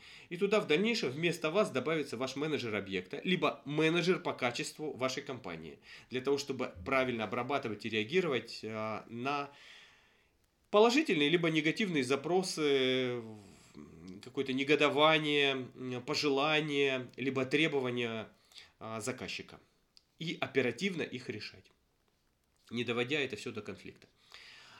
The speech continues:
А, а также в этапы входит подписание акта выполненных работ ежемесячно путём, э, привоза,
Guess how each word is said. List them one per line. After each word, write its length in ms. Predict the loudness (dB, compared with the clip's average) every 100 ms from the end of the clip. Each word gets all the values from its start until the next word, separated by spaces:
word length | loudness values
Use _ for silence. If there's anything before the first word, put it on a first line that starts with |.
| -20 -12
А, 520 | -8 -4 -4 -6 -8
а 80 | -2
также 680 | 0 0 0 0 2 2 0
в 180 | 0 0
этапы 600 | 2 0 0 -2 -2 -4 -10
входит 540 | -10 -8 -6 -10 -14 -20 _ _ -16
подписание 540 | -12 -8 -6 -6 -6
акта 320 | -6 -6 -6 -10
выполненных 520 | -8 -8 -8 -10 -8
работ 340 | -6 -6 -6
ежемесячно 880 | -6 -6 -4 -4 -6 -8 -6 -6 -8 _ _ _ _ _ _ _ _ -10
путём, 460 | -6 0 0 0 -4
э, 440 | -4 -6 -8 -10 -14 -20 -12
привоза, 720 | -6 -4 -2 0 2 0 -4